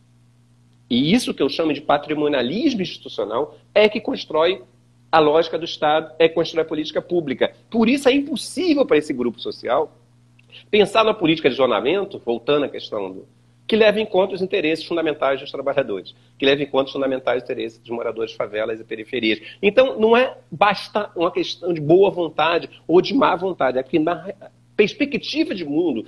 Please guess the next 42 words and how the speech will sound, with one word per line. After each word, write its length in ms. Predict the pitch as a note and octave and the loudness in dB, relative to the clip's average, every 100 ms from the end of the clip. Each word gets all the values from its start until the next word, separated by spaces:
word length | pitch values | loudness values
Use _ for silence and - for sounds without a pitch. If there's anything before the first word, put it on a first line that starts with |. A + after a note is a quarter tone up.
| - | -12
na 140 | - E3 | 0 0
visão 360 | D#3+ D3 G#3+ | 2 0 0
de 100 | C4 | 0
mundo, 400 | A3+ D3 B2+ G#2+ | -2 0 0 -2
na 120 | A2+ D3+ | -2 0
lógica 420 | F3 D4 D#4 G#3 | 2 2 2 -4
sociocêntrica 920 | G3 F3 E3 - B2+ G#2+ - - G#2 - _ | -4 -4 -6 -4 -4 -4 -6 -8 -8 -8 _
que 100 | F#3+ | 4
orienta 580 | F#3 E3+ D3+ A#3+ D4+ D3+ | 6 8 6 6 4 0
essa, 320 | - G#2 F#2+ | 0 -2 0
e-, 240 | A2+ A2 A2 | -2 0 -2
essas 220 | - - | -4 -12
pessoas, 560 | - - D#3+ G3+ D#3 - - - | -16 -10 2 2 2 -4 -6 2
eles 220 | F#3+ G3 | 2 2
só 160 | A#3 | -2
veem 340 | F3+ C#3+ C4 B3+ | -2 0 0 -2
a 60 | |
favela 500 | - D3+ B2+ C#3+ C3 - - | 0 0 2 -2 -2 -10 -10
e 120 | A2 | -8
periferias 640 | G#2 G2+ - G#2+ D3+ C#3 | -8 -10 -12 -6 -2 0
a 60 | C#3+ | -2
partir 300 | - C#3 E3 | -4 -6 -8
do 60 | |
que 80 | D3 | -2
eu 60 | C3+ | -4
chamo 340 | - D#3 D#3+ | -2 -4 -2
de 120 | D3+ | -4
paradigma 680 | C#3 D3+ D3 B2+ C#3 D#3+ E3 | -4 0 0 0 -6 -8 -8
da 120 | D3+ | -2
ausência. 580 | D#3 A#2+ G#2+ G#2 - - _ _ _ _ _ _ - | -2 -4 -10 -12 -16 -20 _ _ _ _ _ _ -16
A 40 | |
favela, 440 | - E3 D3 G#3+ | -2 0 2 0
e 100 | E3 | 0
isso 220 | D#3+ - C#3 | -4 -2 0
muitos 340 | D#3 F3+ - | 2 2 -2
arquitetos, 580 | A#2+ - - F2+ - - _ _ | -6 -6 -10 -12 -14 -20 _ _
muitos 320 | D3+ G3 G3 | 4 4 4
urbanistas 540 | C#3+ B2+ A2 B2+ - - | -2 -2 -2 -4 -8 -2
pensam 360 | D3 D3+ D#3 | 0 2 -2
da 60 | C#3 | -6
mesma 240 | C3 C#3 | -4 -6
forma. 360 | - G2+ F2 | -6 -8 -8